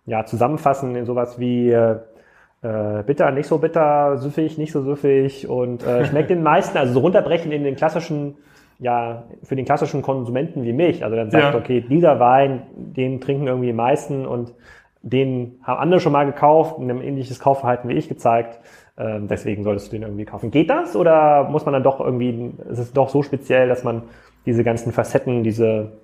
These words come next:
Speaker 1: Hunderten von Attribute, habe ich immer das Gefühl, in diesen Weinkatalogen, die da beschrieben werden, muss man die irgendwie alle, alle, ähm, mitschleifen?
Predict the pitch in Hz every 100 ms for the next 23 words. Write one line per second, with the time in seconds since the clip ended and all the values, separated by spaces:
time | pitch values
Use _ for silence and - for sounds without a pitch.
0 | _ _ _ - 139 135 120 120 117 107
1 | 143 120 107 110 107 - - 135 120 104
2 | 110 117 - 120 117 113 113 110 127 120
3 | 117 120 135 120 127 123 113 113 117 120
4 | - - - 131 117 110 107 113 - 107
5 | 107 104 120 - 98 92 -